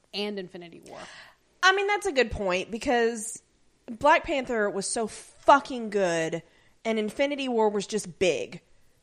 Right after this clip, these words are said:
Speaker 2: Whether you liked it or not,
Speaker 1: It was huge.
Speaker 2: it was huge. It was epic.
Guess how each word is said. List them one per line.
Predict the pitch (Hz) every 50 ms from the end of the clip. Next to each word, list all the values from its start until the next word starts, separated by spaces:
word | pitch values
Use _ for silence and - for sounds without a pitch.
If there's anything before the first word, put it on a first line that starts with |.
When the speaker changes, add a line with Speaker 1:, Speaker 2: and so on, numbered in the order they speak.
| _ _
Speaker 2:
Whether | - 208 214 208 214
you | 214 208 208
liked | 202 214 254 285 277 -
it | 262 226
or | 220
not, | 208 202 190 190 180 175 170 160 - -
Speaker 1:
It | 269 254 247
was | 269 262 254 247 -
huge. | - - 247 220 190 165 -
Speaker 2:
it | 220 -
was | - 208 196 -
huge. | - - - - 294 277 269 262 254 240 220
It | 220 160
was | 180 175 - -
epic. | - 214 220 214 - 214 202 202 - - - -